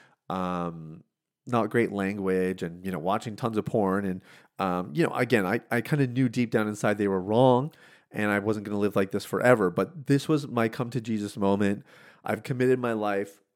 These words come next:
Um, there's no turning back. And now I know I need to clean things up. And so, um, so clean up the language was fine. Drinking responsibly, no big deal. Couldn't for the life of me shake porn.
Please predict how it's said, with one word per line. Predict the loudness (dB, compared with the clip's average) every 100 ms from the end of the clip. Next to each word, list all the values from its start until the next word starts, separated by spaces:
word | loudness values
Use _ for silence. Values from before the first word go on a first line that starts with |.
| -10
Um, | -6 -2 -4 -6
there's | -6 -4
no | 2 2
turning | 2 -6 -8
back. | -8 -8 -8 -12 -20 -20 _ _ _ _ _ _ _
And | -6 0
now | 4 6
I | 6
know | 4
I | 4
need | 2
to | -4
clean | -2 -4
things | -2 -4 0
up. | 0 0 -6 -8
And | -8
so, | 0 2 4 4 0
um, | -2 0 -2 -6 -12 _ -10
so | 0 2 0 -4 _ _ _ _ _ _ -12
clean | 0 2
up | 2
the | 2
language | 2 2 2
was | 0
fine. | 0 2 4 2 0 -6 -14 -4
Drinking | -2 -2 -2
responsibly, | 0 0 0 -2 -4 -2
no | 0
big | 0 -2
deal. | 0 -2 0 -4 _ _ _ _ _ _ _ -8
Couldn't | 2 2 4
for | 2
the | 4
life | 4
of | 2
me | -6
shake | -2 0 0 -4
porn. | -6 -4 -4